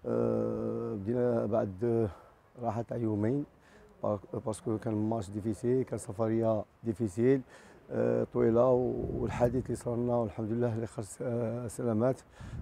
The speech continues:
آه، الصحه تاع، تاعنا كاع، تاع الجميع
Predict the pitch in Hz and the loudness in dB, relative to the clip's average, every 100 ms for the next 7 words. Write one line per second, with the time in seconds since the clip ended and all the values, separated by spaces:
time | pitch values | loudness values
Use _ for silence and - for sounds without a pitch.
0 | - 123 120 117 117 113 110 113 113 110 | -6 0 2 2 0 0 -2 -2 -4 -4
1 | 110 110 110 107 110 110 110 - 110 117 | -4 -4 -6 -6 -8 -10 -8 -6 -2 0
2 | 117 120 113 - 110 110 98 123 - 107 | 0 -2 -4 -4 -4 -4 0 0 0 -4
3 | 107 101 107 139 | -2 0 0 0